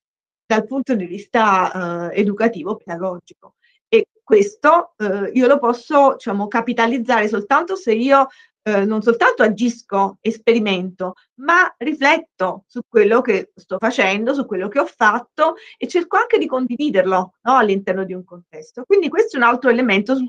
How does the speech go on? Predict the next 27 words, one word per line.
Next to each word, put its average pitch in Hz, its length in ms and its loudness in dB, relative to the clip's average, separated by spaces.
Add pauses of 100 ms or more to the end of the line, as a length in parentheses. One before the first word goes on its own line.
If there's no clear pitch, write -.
(100)
su 247 160 -14
quale 160 220 0
si 226 80 0
esercita 190 440 -4
la, 190 240 0
la 196 100 -6
riflessione, 185 720 -6
la 208 100 2
dimensione 240 600 0
appunto 196 400 -8 (400)
del 220 260 2
rapporto 226 540 0
tra 214 160 0
conoscenza 185 640 -4
e 170 60 2
azione, 196 720 0 (340)
o 311 220 6
anche 320 300 4
del 262 120 4
rapporto 240 460 -2
tra 214 120 0
mezzi 196 360 -2
e 180 160 -12
fini, 196 480 -2 (560)
eh, 180 480 -6
per 208 220 -10
cui 269 280 0